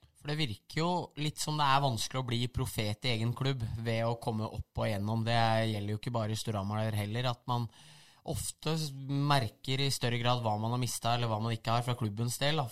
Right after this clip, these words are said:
når spillerne først er ute. Men, eh, jeg også tror det er, eh, veldig godt poeng det du har, at dere, til tross for at dere på nå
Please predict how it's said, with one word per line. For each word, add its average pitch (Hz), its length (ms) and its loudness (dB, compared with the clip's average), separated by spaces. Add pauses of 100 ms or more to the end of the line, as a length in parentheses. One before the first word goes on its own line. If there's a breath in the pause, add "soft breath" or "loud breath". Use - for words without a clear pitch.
(160)
når 117 240 0
spillerne 104 400 -2
først 107 320 -4
er 110 240 2
ute. 135 320 -4
Men, 139 220 0
eh, - 180 -4 (480 loud breath)
jeg 156 160 8
også 170 160 2
tror 151 160 2
det 143 80 6
er, 131 240 6
eh, 135 160 0
veldig 120 240 -2
godt 117 240 -4
poeng 123 260 0
det 117 140 2 (100)
du 110 100 -2
har, 131 200 2
at - 300 -8 (100)
dere, 127 380 2 (100)
til 143 120 -6
tross 120 280 -2
for 139 140 0
at - 80 -16 (120)
dere 131 160 -2
på 135 220 0 (240)
nå 127 240 -2